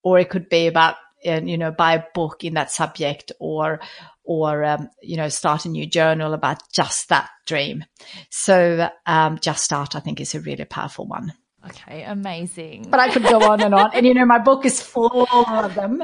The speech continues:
Speaker 1: And, um, and, uh, you know, as, as we are, uh, we sometimes laugh at Kikki K because we are filling our whole office full of quotes 'cause we just love it and we get so inspired by it. And, um, and, uh,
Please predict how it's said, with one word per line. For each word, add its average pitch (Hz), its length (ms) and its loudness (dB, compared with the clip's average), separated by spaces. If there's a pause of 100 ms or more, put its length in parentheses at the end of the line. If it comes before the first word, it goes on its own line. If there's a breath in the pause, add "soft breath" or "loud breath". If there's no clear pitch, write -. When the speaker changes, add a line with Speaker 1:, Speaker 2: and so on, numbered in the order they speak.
(100)
Speaker 1:
And, 214 380 2
um, 202 240 2 (420 loud breath)
and, 196 320 -2
uh, 180 220 2
you 214 100 -4
know, 175 140 0
as, - 280 -4
as - 300 -6 (180)
we 185 160 -2
are, 175 240 0
uh, 180 240 0
we 196 200 0
sometimes 175 520 -4
laugh 180 360 0
at 202 80 -12
Kikki 190 220 -4
K 180 200 4
because 175 460 -6
we 190 200 -2
are 185 360 0
filling 190 380 -4
our 175 360 0
whole 190 320 -2
office 180 300 -4
full 190 160 -6
of 185 100 -10
quotes 190 340 -6
'cause - 220 -14
we 190 120 -6
just 175 220 -14
love 175 200 -4
it 170 180 -4
and 202 140 -10
we 175 100 -8
get 165 180 -12
so 170 120 -8
inspired 170 420 -6
by 175 220 -4
it. - 260 -10
And, 190 320 -6
um, 190 240 -6 (580 soft breath)
and, 165 380 -4
uh, 165 200 -4